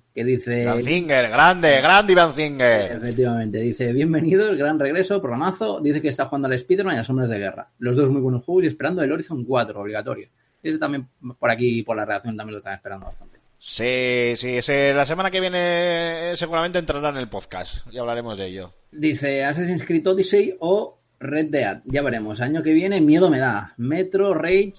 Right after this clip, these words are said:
Speaker 1: Resident Evil, Devil May Cry y más. Eh, postdata, cambio dos niños de cinco y siete años, prácticamente educados, por dos dis-, discos lumbares, L cuatro, L cinco, por cum-, <laughs> un abrazo".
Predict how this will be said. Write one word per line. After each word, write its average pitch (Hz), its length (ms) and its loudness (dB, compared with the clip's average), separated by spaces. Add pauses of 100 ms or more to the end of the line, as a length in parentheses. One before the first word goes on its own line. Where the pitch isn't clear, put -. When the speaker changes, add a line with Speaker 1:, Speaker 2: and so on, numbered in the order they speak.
(120)
Speaker 1:
Resident 156 400 -4
Evil, 180 200 4
Devil 151 180 2
May 139 220 -2
Cry 170 440 0
y 123 40 0
más. 120 560 -4
Eh, 117 160 -4
postdata, 123 440 0
cambio 175 280 2
dos 160 200 -2
niños 123 260 0
de 117 80 -4
cinco 156 220 0
y 143 40 4
siete 139 280 2
años, 185 240 -4
prácticamente 127 500 -2
educados, 123 380 -4
por 123 180 -4
dos 117 180 -4
dis-, 143 300 -2 (160)
discos 139 300 2
lumbares, 135 560 2
L 127 180 0
cuatro, 143 220 0
L 139 100 0
cinco, 151 280 -8 (100)
por 123 180 -12
cum-, 127 160 -4
<laughs> - 280 0
un - 460 -6
abrazo". 135 540 0